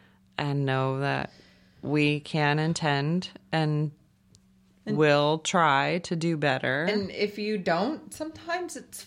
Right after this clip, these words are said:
Speaker 2: fine.
Speaker 1: Correct.
Speaker 2: But just remember to love yourself, I
Speaker 1: Correct.
Speaker 2: guess. Yeah.
Speaker 1: And acknowledge where you are
Speaker 2: And
Speaker 1: and that it's a struggle for everyone and life gets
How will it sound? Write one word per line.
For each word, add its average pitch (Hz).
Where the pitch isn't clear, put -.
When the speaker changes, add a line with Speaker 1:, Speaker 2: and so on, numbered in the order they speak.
Speaker 2:
fine. 151
Speaker 1:
Correct. 185
Speaker 2:
But 214
just 233
remember 240
to 170
love 170
yourself, -
I 156
Speaker 1:
Correct. 151
Speaker 2:
guess. -
Yeah. 190
Speaker 1:
And 170
acknowledge 156
where 151
you 147
are 147
Speaker 2:
And -
Speaker 1:
and 135
that 135
it's 131
a -
struggle 139
for 135
everyone 131
and 120
life 113
gets 117